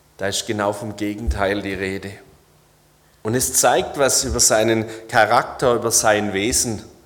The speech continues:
so wie es da steht, diesen Gottesknecht. Jesus, er drängt sich uns nicht auf. Er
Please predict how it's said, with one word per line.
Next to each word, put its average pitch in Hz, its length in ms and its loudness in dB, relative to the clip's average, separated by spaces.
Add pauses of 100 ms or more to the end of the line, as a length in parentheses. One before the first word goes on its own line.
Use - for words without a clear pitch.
(140)
so 131 220 -2
wie - 20 -4
es 139 140 0
da 120 140 4
steht, 143 420 -2
diesen 110 300 -2 (320)
Gottesknecht. - 1080 -6 (600)
Jesus, 143 600 2 (500)
er 113 100 2
drängt 120 460 -2
sich - 320 -4
uns 156 400 0
nicht 131 320 -6
auf. 120 500 -4 (720)
Er 151 340 2